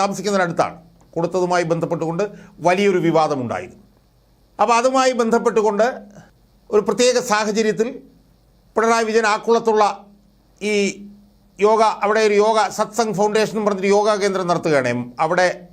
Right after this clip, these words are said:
ഒരു ആറു മാസങ്ങൾക്ക് മുമ്പ് പ്രത്യേക സാഹചര്യത്തിൽ പിണറായി വിജയൻ അവിടെ എത്തിയിരുന്നു. ഒരു യോഗ കേന്ദ്രം ഉദ്ഘാടനം ചെയ്യാനെന്നുള്ള വ്യാജേനയാണ് അവിടെ എത്തിയത്. എത്തിയിരുന്നു. അപ്പോൾ അതുമായി ബന്ധപ്പെട്ടുകൊണ്ട് ഞാൻ ആ യോഗാ കേന്ദ്രത്തിന് മുന്നിൽ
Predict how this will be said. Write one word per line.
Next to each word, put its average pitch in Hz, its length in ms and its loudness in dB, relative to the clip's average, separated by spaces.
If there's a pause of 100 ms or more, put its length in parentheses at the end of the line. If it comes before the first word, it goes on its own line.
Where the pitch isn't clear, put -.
(180)
ഒരു 175 120 0
ആറു 190 200 0
മാസങ്ങൾക്ക് 175 500 -4
മുമ്പ് 170 160 -2 (100)
പ്രത്യേക 180 240 -2 (100)
സാഹചര്യത്തിൽ 160 420 -2
പിണറായി 151 300 0
വിജയൻ 175 180 -4 (480)
അവിടെ 131 200 -4
എത്തിയിരുന്നു. 120 340 -8 (360)
ഒരു 165 160 -2
യോഗ 202 140 4 (440)
കേന്ദ്രം 208 340 0
ഉദ്ഘാടനം 208 380 -2
ചെയ്യാനെന്നുള്ള 214 580 0
വ്യാജേനയാണ് 208 540 0
അവിടെ 180 160 2
എത്തിയത്. 156 280 -2 (640)
എത്തിയിരുന്നു. 160 520 0 (760)
അപ്പോൾ 220 180 2
അതുമായി 254 300 2 (100)
ബന്ധപ്പെട്ടുകൊണ്ട് 214 580 0 (280)
ഞാൻ 220 120 2
ആ 214 60 2 (100)
യോഗാ 226 260 2
കേന്ദ്രത്തിന് 220 440 0
മുന്നിൽ 214 200 0